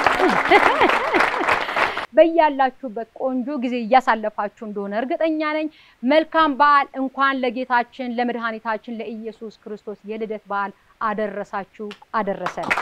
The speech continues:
እዚህም ያላችሁ ታዳሚዎች እንደዚህ አምራችሁ የኔ የማማር ውበት የሆናችሁ ሞገሱ፣ ሞገ-፣ መ-፣ ውበቴ የሆናችሁ ሞገሶቼ የሆናችሁ፣ እ፣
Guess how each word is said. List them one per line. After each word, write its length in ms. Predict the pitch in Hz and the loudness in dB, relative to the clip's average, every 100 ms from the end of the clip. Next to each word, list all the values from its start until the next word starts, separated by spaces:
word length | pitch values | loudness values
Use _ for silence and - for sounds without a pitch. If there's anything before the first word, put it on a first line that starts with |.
| - - - - - - - - - - - - - - - - - - - - - - - - - - - - - - - - | -4 -4 -2 -2 -2 -2 0 0 0 0 0 -2 -2 -2 -2 -2 0 0 2 2 0 -2 -2 -2 -2 -2 -2 -4 -2 0 0 8
እዚህም 540 | 349 320 277 392 392 294 | 10 10 10 8 8 10
ያላችሁ 680 | 339 339 311 320 311 311 | 12 12 10 8 8 0
ታዳሚዎች 760 | 285 294 277 226 262 254 233 - | 4 6 8 8 4 4 0 -2
እንደዚህ 500 | - 294 311 277 320 262 | 2 4 4 4 2 4
አምራችሁ 540 | 277 254 247 233 240 | 2 4 2 2 -2
የኔ 320 | 214 247 277 | -2 2 2
የማማር 520 | 247 214 208 202 202 196 | 4 4 2 0 0 0
ውበት 340 | 254 277 262 | 2 2 0
የሆናችሁ 420 | 226 208 196 - | -2 -4 -4 -4
ሞገሱ፣ 440 | 233 247 254 269 220 | -2 0 0 -2 -2
ሞገ-፣ 320 | 233 226 233 | -2 0 -2
መ-፣ 340 | 240 240 214 - _ - _ _ | -2 0 -2 -6 _ -20 _ _
ውበቴ 580 | 254 320 320 311 330 370 | 2 8 8 8 4 2
የሆናችሁ 720 | 254 247 220 185 170 - 285 311 - - 240 | 4 4 2 -4 -8 -6 -6 -6 -12 -10 0
ሞገሶቼ 800 | 294 339 302 294 285 269 330 269 | 6 8 8 2 0 -4 -4 0
የሆናችሁ፣ 760 | 240 220 214 208 - 370 427 - _ _ | 0 0 -4 -6 -6 -4 -4 -6 _ _
እ፣ 120 | - | -10